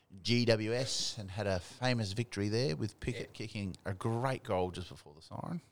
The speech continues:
Speaker 2: Mm.
Speaker 1: Um,
Speaker 2: Another mid-season draft pick.
Speaker 1: Another midi. Uh, so Freo w-, at Richmond over there.
Speaker 2: Yeah,
Speaker 1: Let's
Speaker 2: Freo.
Speaker 1: do Freo. Uh, North Melbourne, G W S at Blundstone. Fucking, if it's cold, wet, windy,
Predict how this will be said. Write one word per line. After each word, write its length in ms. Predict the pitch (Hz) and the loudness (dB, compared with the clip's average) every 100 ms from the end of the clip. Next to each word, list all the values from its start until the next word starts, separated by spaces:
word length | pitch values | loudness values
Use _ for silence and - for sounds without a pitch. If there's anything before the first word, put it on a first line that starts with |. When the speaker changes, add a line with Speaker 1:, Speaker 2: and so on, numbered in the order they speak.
| 147 135 123 98 | -18 -16 -8 2
Speaker 2:
Mm. 60 | |
Speaker 1:
Um, 520 | 92 92 90 85 80 - _ _ _ _ | 6 6 6 4 0 -6 _ _ _ _
Speaker 2:
Another 240 | 160 147 135 | -2 0 2
mid-season 680 | 135 156 - 160 151 143 | 2 4 4 4 4 4
draft 260 | 139 139 147 | 4 4 2
pick. 100 | - - - _ _ | -4 -8 -20 _ _
Speaker 1:
Another 180 | - 90 | 0 4
midi. 320 | 85 98 160 - | 4 4 2 -2
Uh, 120 | 101 - | -4 0
so 140 | - | 0
Freo 560 | 107 - 139 123 95 58 - - | 2 2 4 6 4 0 -10 -14
w-, 160 | 98 - | -12 -6
at 140 | 95 90 | -4 -2
Richmond 340 | 95 - - 85 | -2 -2 0 2
over 180 | 80 | 2
there. 300 | 76 82 82 80 - - | 4 4 4 2 -8 -14
Speaker 2:
Yeah, 80 | - - - | -14 -12 -2
Speaker 1:
Let's 200 | 139 113 | 2 2
Speaker 2:
Freo. 40 | - | 0
Speaker 1:
do 60 | - - | -4 -4
Freo. 220 | 85 82 - - _ _ _ | 0 0 -2 -16 _ _ _
Uh, 280 | 95 98 95 | 4 6 6
North 280 | 110 127 110 | 6 4 6
Melbourne, 300 | 123 123 117 | 4 6 4
G 140 | 113 | 6
W 260 | 104 92 92 | 6 4 2
S 320 | 104 101 - - | -2 -4 -8 0
at 400 | 85 - - - - - | 0 0 -4 -12 -12 -2
Blundstone. 720 | 85 92 - 71 55 52 87 - _ _ - | 2 2 2 0 -2 -4 -10 -16 _ _ -6
Fucking, 400 | 104 - 71 - | -6 -4 -8 -10
if 100 | - | -14
it's 140 | 80 - | -12 -2
cold, 420 | - 113 127 101 | 4 6 6 6
wet, 240 | 101 92 | 6 6
windy, 440 | - 101 90 85 | 4 2 4 2